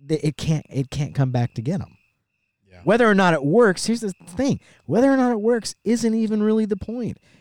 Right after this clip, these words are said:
Speaker 1: It's all about the perception. That's th-, and that's the reality of
Speaker 2: How do you advise people? Like, how do you, I mean, you're in this business. How do you guys advise your clients? I mean, to, like,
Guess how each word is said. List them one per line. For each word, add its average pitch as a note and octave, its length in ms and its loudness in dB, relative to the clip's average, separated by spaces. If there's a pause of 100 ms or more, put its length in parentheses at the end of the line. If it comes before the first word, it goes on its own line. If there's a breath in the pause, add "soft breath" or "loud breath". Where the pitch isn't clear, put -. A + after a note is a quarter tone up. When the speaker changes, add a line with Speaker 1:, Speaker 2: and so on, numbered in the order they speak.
Speaker 1:
It's D#3 160 -4
all A3 220 -2
about G#3+ 260 0
the G#3+ 80 -4
perception. - 680 -8 (1160)
That's G#3+ 340 -2
th-, F#3 220 -14
and G3 200 2
that's G3+ 260 -2
the G#3 160 0
reality F3 800 0
of C#3 400 0 (280 soft breath)
Speaker 2:
How A3 140 -8
do B3 80 -6
you G3 280 4
advise C#3+ 420 0
people? G2 500 -6
Like, G2 180 -8
how C3+ 140 -6
do C#3+ 80 -2
you, B2 80 -2
I C3+ 40 -4
mean, C3 200 -6
you're C#3+ 160 -4
in C3 200 -6
this B2 160 -6
business. G#2+ 460 -8
How B2+ 160 -12
do D3 80 -10
you E3+ 120 -8
guys D#3 200 -6
advise G2+ 600 -8
your F#2 100 -10
clients? F#2 520 -10
I G2 40 -8
mean, F2+ 220 -8
to, F#2 80 -4
like, F#2 300 -4